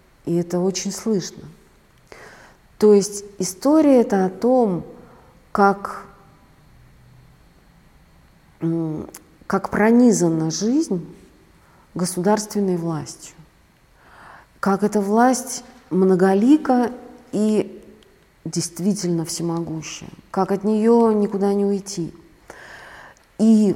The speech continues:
вот на сегодняшний день, мне кажется, что вот этот мистический, фантастический слой романа,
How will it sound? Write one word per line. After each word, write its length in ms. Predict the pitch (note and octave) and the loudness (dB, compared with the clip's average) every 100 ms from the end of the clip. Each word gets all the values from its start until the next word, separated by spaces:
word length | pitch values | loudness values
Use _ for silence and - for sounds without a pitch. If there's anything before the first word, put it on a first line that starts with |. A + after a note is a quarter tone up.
| - | 0
вот 360 | F3+ - - | -4 -4 -2
на 100 | F3+ | 0
сегодняшний 680 | F3+ - C4+ E4 C4 - G#3 | 0 2 6 6 6 4 0
день, 300 | F3 F3+ E3+ - | 4 2 0 -4
мне 220 | G3 G3 | -2 2
кажется, 420 | A3+ G#3+ - F3+ | 4 2 -2 -10
что 180 | - F#3 | -6 -4
вот 120 | F#3+ | 0
этот 260 | G#3 F3 - | 0 0 -2
мистический, 800 | G#3 G#3 G#3 F#3+ D3+ - - | -2 0 -4 -4 -6 -10 -12
фантастический 1000 | D#3+ F#3 F3+ F#3+ F#3 F3 E3 D#3 - E3 | -6 -4 -2 -2 -2 -8 -6 -10 -8 -8
слой 320 | - G3 F#3+ | -4 2 2
романа, 560 | E3 F3 G3+ D4 D#4+ E3+ | 2 0 0 0 0 -2